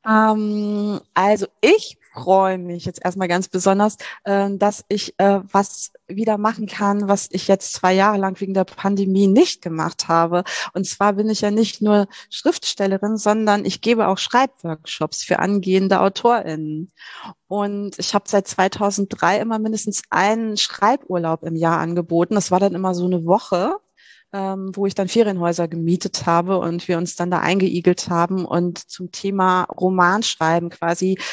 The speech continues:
das Handwerk uns, ähm, erarbeitet haben mit Schreibübungen, mit einem Skript von mir und so. Das waren immer total tolle Wochen für mich und durch die Pandemie ging das jetzt natürlich nicht.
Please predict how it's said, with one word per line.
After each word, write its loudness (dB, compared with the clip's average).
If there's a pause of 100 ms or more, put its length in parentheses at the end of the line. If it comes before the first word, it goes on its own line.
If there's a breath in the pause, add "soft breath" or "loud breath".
das -8
Handwerk 0 (300 soft breath)
uns, -10
ähm, -4 (220)
erarbeitet -6
haben -4
mit -4
Schreibübungen, -2
mit -2
einem -4
Skript -4
von -4
mir 2
und -4
so. 0 (400 loud breath)
Das -12
waren 0
immer -4
total 0
tolle -2
Wochen 0
für -8
mich -2
und -4
durch 0
die -2
Pandemie 2
ging 4
das -4
jetzt -10
natürlich -16
nicht. -10